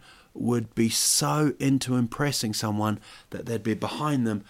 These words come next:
just holding the testicles. Just, just maybe putting two hands together behind them as well. I mean, obviously, I mean, that's, that's an awkward backpack to have, though, isn't it? You're kinda walking around and go,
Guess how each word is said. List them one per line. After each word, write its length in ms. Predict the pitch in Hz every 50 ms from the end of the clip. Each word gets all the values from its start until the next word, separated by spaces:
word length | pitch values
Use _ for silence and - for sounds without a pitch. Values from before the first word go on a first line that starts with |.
| - - - _ _
just 240 | - 123 117 - -
holding 600 | - - - - 143 143 131 127 117 120 117 110
the 80 | 107
testicles. 760 | 107 - 117 110 - - - - - - - - - - - - _ _ _ _ _ _ -
Just, 300 | - 175 170 - - _
just 240 | - 170 160 - -
maybe 360 | 127 143 147 143 135 143 127
putting 340 | - - - 175 170 156 135
two 220 | - - 196 190 156
hands 300 | 151 147 143 143 135 -
together 420 | - 123 123 135 131 127 120 113 - - - _ _ _ _ _ _ _ _ _ _ _ _ _ _ - - - -
behind 500 | - - 175 165 143 151 160 160 151 127
them 140 | 107 98 98
as 120 | 95 -
well. 280 | 117 131 131 110 - - - - - - - - - - - - - - _ _ _ _ _ -
I 80 | - 123
mean, 320 | 123 117 104 95 98 - -
obviously, 640 | - - 107 95 98 92 - - 110 107 101 - -
I 60 | -
mean, 160 | 107 113 120
that's, 180 | 135 131 - -
that's 320 | - - - 143 143 -
an 140 | - 120 110 - -
awkward 640 | - 131 127 127 113 - - - 110 104 98 - -
backpack 540 | - 110 104 - - - - 107 - -
to 100 | - -
have, 300 | 101 - 104 104 104 101
though, 180 | - 107 107 107
isn't 180 | 113 107 113 110
it? 180 | 101 95 - - _ - - - - - - _
You're 120 | - - 127
kinda 140 | 131 120 117
walking 360 | 113 117 113 113 - 117 107
around 340 | 107 107 107 110 113 107 107
and 140 | 107 107
go, 180 | 104 107 110 104